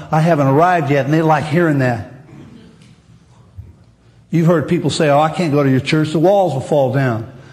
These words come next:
They think we're a bunch of perfect people here. I've always told them, "Don't go in there and ruin it."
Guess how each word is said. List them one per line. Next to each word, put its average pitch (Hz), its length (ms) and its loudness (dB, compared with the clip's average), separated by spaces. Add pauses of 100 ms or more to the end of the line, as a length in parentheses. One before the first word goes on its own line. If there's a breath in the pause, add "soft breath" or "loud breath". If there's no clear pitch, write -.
(100)
They 139 100 -2
think 160 220 -4
we're 151 60 0
a - 20 0
bunch 175 220 -2
of - 100 -6
perfect 170 400 -4
people 202 340 -2
here. 113 400 -2 (580 soft breath)
I've 139 140 0
always 160 220 0
told 190 280 -2
them, 127 120 -2
"Don't 175 260 0
go 202 240 0
in 196 140 2
there 180 140 2
and 165 100 2
ruin 254 240 -2
it." - 100 -18